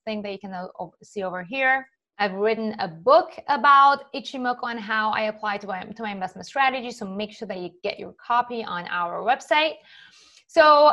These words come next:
the Ichimoku cloud is also here as a s-, is acting as a support zone. The price just fell inside the cloud today on Monday. Now, what will determine further drops is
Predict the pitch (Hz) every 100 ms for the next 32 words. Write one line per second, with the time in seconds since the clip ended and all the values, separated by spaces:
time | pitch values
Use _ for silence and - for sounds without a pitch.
0 | 233 277 220 330 370 349 320 277 - -
1 | 220 220 220 233 220 214 202 202 196 196
2 | 190 180 190 185 - _ _ _ _ _
3 | _ 214 208 196 196 196 220 202 196 185
4 | - 180 - 190 _ 185 175 180 170 160
5 | 175 175 226 294 381 403 _ _ 214 -
6 | 233 214 214 - 170 214 208 _ - _
7 | - 262 262 254 _ 311 427 - 302 208
8 | 175 - - - - - - _ _ -
9 | 165 185 175 175 175 170 165 160 156 170
10 | 202 247 247 233 233 - _ _ 220 240
11 | - 285 311 247 247 - 247 240 240 233
12 | 220 220 - 262 349 370 - 202 190 196